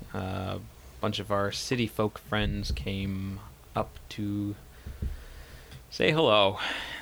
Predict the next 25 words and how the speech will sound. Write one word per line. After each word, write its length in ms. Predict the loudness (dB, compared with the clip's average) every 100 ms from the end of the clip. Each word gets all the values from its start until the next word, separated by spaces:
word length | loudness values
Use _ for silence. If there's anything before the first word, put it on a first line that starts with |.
| -8 -4
They 100 | -4
just 220 | -2 0
arrived. 460 | 2 4 2 -2 -10 -18 -20 -20 -8
Chris 260 | -6 -2
Rose 200 | -2 -2
and, 140 | -4 -8 -10
and 280 | -4 -2 -2
Ryan. 320 | -4 -4 -4 -6 -14 -20 -16 -14 -14 -18 -20 -20 -20 -20 -20 -20 -18 -18 -8 -6
Um, 340 | -2 -2 0 2
they're 100 | 2
here 140 | 2
for 160 | 2 2
a 40 |
shoot. 320 | 4 0 0 -2
This 200 | -2 0
week 200 | 0 2
we're 140 | 0
gonna 200 | 2 0
be 360 | 0 0 0 0
shooting 500 | 0 2 2 2 0
for 140 | -2
a 40 | -4
couple 220 | -2 -2
days. 400 | -2 0 -2 -8 -14 -20 -20 0
Not 260 | 2 2